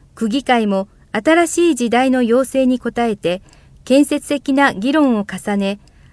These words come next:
明日の杉並づくりに、また、本当に豊かで安心できる地域社会の実現に向けて、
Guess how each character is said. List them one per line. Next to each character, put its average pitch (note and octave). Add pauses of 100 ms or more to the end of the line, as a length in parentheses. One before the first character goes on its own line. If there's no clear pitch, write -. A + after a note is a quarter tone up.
(200)
明 G#3+
日 D#4+
の D#4
杉 C#4
並 D#4+
づ D#4+
く C4+
り G#3
に、 F3+ (320)
ま G#3
た、 A#3 (420)
本 C#4+
当 C#4+
に C4+
豊 D#4+
か C4
で G3+
安 B3
心 D#4+
で D#4
き E4
る A#3
地 -
域 -
社 E4
会 D#4
の A3
実 F#3+
現 C4
に B3
向 A#3
け A3
て、 G#3+